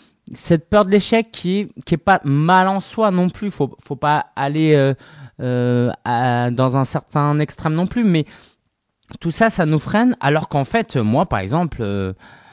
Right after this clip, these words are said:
j'ai lancé une dizaine de blogs, euh, personnels, même pas, euh, de, je parle même pas de, de, quoi, les clients, évidemment, c'est différent, mais moi-même, j'ai lancé une dizaine de blogs, j'en ai fermé, j'en ai revendu, il y en a qui,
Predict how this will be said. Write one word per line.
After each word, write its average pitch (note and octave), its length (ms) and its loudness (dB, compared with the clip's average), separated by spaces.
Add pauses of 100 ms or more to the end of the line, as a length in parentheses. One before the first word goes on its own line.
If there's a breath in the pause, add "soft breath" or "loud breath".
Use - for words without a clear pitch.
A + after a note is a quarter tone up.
(560 soft breath)
j'ai A#2+ 200 -10
lancé G#2+ 280 -2
une A#2 140 2
dizaine B2+ 560 2
de C#3+ 80 2
blogs, D#3 260 2 (120)
euh, A#2 100 0
personnels, D#3 680 0
même C3 260 2
pas, D#3 380 4
euh, B2+ 40 2 (220)
de, C3 40 -2
je - 100 -10
parle B2 200 -2
même C3+ 140 -2
pas D3+ 140 2
de, C3+ 280 2
de, A2+ 320 -8
quoi, A2 300 0
les G#2 300 -2
clients, A#2+ 280 -2
évidemment, G#2 380 -4
c'est B2 160 -10
différent, D#3 240 -6 (280 loud breath)
mais B2 80 0
moi-même, D3 340 4
j'ai A#2 100 -2
lancé B2+ 320 -2
une A2+ 320 0
dizaine G#2 340 -4
de G#2+ 80 0
blogs, C#3+ 280 4
j'en G2+ 180 -4
ai A2 80 0
fermé, A#2 480 -2
j'en A2+ 200 -4
ai G#2 40 -4
revendu, G#2 600 -4
il - 20 -2
y B2+ 60 0
en G2 160 -2
a A#2 120 0
qui, A2+ 220 -10